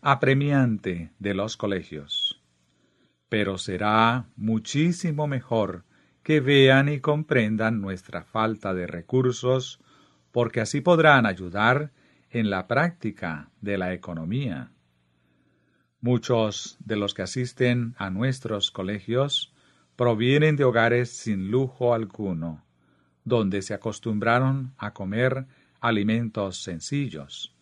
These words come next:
sin excesos. ¿Qué influencia tendrá nuestro ejemplo sobre ellos?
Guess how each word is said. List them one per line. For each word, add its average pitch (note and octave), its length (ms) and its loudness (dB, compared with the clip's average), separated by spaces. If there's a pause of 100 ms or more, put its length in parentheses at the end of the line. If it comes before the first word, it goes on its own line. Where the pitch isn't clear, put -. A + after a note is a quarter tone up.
(180)
sin C3+ 460 -2
excesos. - 1040 -8 (1400)
¿Qué A#3+ 140 2
influencia C#3+ 720 4
tendrá G#2+ 600 4
nuestro G#2 460 -4
ejemplo G#2 680 -2
sobre F2+ 480 -4
ellos? C3+ 520 -6